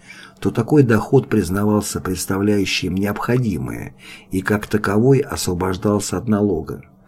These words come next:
Только те доходы, которые были свыше этого необходимого, считались избытком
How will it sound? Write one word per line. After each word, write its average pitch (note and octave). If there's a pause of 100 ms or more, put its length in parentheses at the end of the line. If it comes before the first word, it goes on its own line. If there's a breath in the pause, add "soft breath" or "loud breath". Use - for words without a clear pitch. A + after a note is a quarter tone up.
(380 loud breath)
Только A2
те B2+
доходы, G2
которые G2
были F#2
свыше G2+
этого F2
необходимого, E2+ (400 loud breath)
считались G#2+
избытком A2+